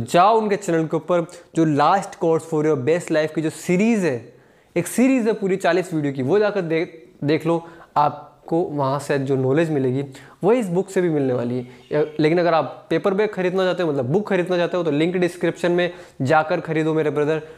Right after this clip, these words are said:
आपको वहाँ से बहुत अच्छी नॉलेज मिलेगी और नॉलेज तो हमें लेते ही रहना चाहिए। So आज इस वीडियो में इतना ही था। अगर आपको मेरे वीडियो से कुछ भी वैल्यू मिलती है, लाइक करो, शेयर करो और of course सब्सक्राइब करना मत भूलना। मिलते हैं नेक्स्ट वीडियो में।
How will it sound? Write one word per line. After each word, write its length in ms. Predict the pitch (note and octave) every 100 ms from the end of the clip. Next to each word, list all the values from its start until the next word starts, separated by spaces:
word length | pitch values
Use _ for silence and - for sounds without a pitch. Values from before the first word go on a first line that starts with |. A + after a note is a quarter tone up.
| - - -
आपको 340 | E3 - F#3+
वहाँ 200 | F3 D#3
से 160 | D#3 D3+
बहुत 380 | C3+ D3 D#3 D#3
अच्छी 260 | D3+ - D#3+
नॉलेज 260 | C3+ C3+ B2+
मिलेगी 360 | B2 A2+ A#2 G#2+ - F3
और 80 |
नॉलेज 400 | D#3 D3+ D#3+ F3+
तो 80 | F#3
हमें 180 | D#3 D#3+
लेते 380 | D3+ C#3 C#3 D3+
ही 60 |
रहना 220 | C#3+ B2+ B2
चाहिए। 260 | B2+ A#2 - - - -
So 260 | A#3 C4+ C4+ - - - -
आज 240 | E3 A#3 A3
इस 140 | G#3+
वीडियो 180 | F#3+ F3
में 80 | F3+
इतना 180 | E3+ F3
ही 100 | F3
था। 380 | E3+ F3 E3+ - -
अगर 240 | - F3 A#3+
आपको 220 | A3 G#3+
मेरे 160 | G3 F3+
वीडियो 220 | E3 E3
से 60 |
कुछ 160 | D#3+ E3+
भी 120 | D#3+
वैल्यू 220 | E3 E3+ E3+
मिलती 240 | D#3+ D#3
है, 60 | D#3+
लाइक 300 | D3 F3 -
करो, 200 | F3 F3
शेयर 360 | - E3 E3
करो 200 | D#3+ D#3+
और 180 | D#3+ D3+
of 60 | - F3+
course 200 | D#3 - - -
सब्सक्राइब 640 | G3 - - - F3+ E3+ D#3+
करना 200 | D#3+ D3+
मत 120 | D3+
भूलना। 380 | C#3+ D3 D3 C#3+ - - D#3
मिलते 260 | E3+ E3+
हैं 80 | F3+
नेक्स्ट 220 | D#3+ D#3
वीडियो 240 | D#3 C#3+ C#3+
में। 280 | C#3+ C3+